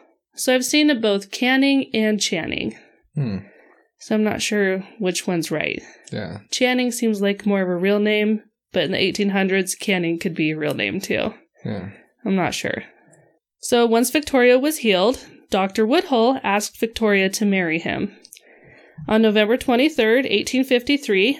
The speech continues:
Speaker 1: a month after her fifteenth birthday, they were married. Soon, Victoria realized that Canning was an alcoholic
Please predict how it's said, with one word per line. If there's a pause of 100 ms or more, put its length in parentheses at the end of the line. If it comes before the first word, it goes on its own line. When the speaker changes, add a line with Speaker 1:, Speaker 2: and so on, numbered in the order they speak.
(120)
Speaker 1:
a
month
after
her
fifteenth
birthday,
they
were
married. (1000)
Soon,
Victoria
realized
that
Canning
was
an
alcoholic